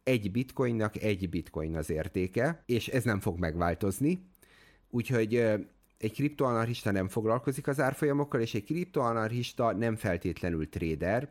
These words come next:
és nem feltétlenül kereskedik, és nem feltétlenül azt látja ebbe, hogy, ö, meggazdagszik, és akkor, ö, luxus jövője lesz a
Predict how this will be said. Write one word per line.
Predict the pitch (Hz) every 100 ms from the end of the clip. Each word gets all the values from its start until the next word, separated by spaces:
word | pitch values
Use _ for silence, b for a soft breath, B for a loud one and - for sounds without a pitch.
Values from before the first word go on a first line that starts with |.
| _
és | - 104
nem | 98 92
feltétlenül | 85 87 87 - 82 -
kereskedik, | 92 101 - 123 139 151 B B B -
és | 107
nem | 135 127
feltétlenül | 123 117 113 104 107 107 104
azt | 80 110 -
látja | 85 - 92
ebbe, | 95 101 113 113 -
hogy, | 110 95 90
ö, | 101 90 85
meggazdagszik, | 95 110 120 110 104 95 - 95 -
és | 92 -
akkor, | 85 - 90 82 B B B -
ö, | 95
luxus | 110 123 - 98 - - - -
jövője | - 101 87 90 85 85
lesz | 85 -
a | 92 85